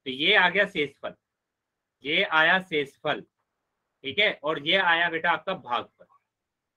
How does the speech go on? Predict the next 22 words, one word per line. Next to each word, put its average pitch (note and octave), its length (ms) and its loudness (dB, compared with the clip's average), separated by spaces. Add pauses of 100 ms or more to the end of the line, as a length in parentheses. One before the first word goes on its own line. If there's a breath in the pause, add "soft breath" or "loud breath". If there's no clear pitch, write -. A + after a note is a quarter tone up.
(220)
ये D#3+ 120 0
आया F3 300 6
भागफल। A#2+ 400 -12 (880)
अब F#3+ 200 4
आपको G3+ 280 2
लिख D3+ 220 -4
देना C#3+ 240 -4
है, C#3+ 180 -10 (100)
मैंने E3 220 -4
क्या F#3 160 -2
बोला F3+ 260 -4
था F#3+ 160 -4
कि F#3 120 -8
यहाँ E3 160 -4
पर E3+ 160 -8
भागफल B2+ 460 -4
लिखेंगे, F3 440 -6 (800)
भागफल C#3+ 440 -4
लिखेंगे, F#3 540 -6 (500)
ऊपर E3+ 280 -2
लिखेंगे E3 400 -4
शेषफल C#3 600 -4